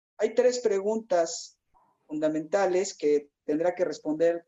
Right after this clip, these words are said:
eh, cada uno de ellos y de, y ella y ellos,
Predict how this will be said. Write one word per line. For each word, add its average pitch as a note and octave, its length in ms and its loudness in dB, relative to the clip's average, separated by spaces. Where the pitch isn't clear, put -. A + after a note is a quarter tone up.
eh, C#3 240 -12
cada E3 240 2
uno E3 340 -2
de D3 220 -6
ellos E3 480 0
y C#3 60 -8
de, E3+ 260 2
y D#3 260 0
ella E3+ 260 2
y E3+ 140 2
ellos, F#3+ 460 -2